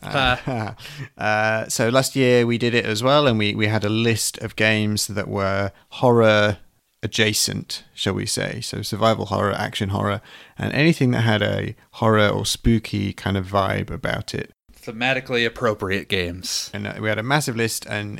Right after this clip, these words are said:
Speaker 1: it was an even bigger list this year. I think we had over five hundred games in that list. And anyone who earned any achievements in those games would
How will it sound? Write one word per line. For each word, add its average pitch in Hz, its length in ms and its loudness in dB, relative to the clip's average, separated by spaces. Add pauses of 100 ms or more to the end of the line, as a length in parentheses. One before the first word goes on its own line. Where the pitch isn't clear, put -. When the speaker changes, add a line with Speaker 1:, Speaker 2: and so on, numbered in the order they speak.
Speaker 1:
it - 340 -12
was 107 180 -6
an 110 200 -6
even 120 320 2
bigger 117 320 4
list 104 260 -2
this 104 240 -6
year. 101 220 0
I - 20 0
think 104 140 -2
we 101 80 -2
had 98 160 0
over 98 180 -2
five 101 240 -2
hundred 98 260 -6
games 98 320 -2
in 101 120 -6
that - 160 -6
list. - 280 -8 (360)
And 117 180 -4
anyone 139 320 4
who 107 160 2
earned 107 280 2
any 120 260 2
achievements 104 500 -2
in 98 140 0
those 101 240 0
games 98 520 -2
would 101 540 -2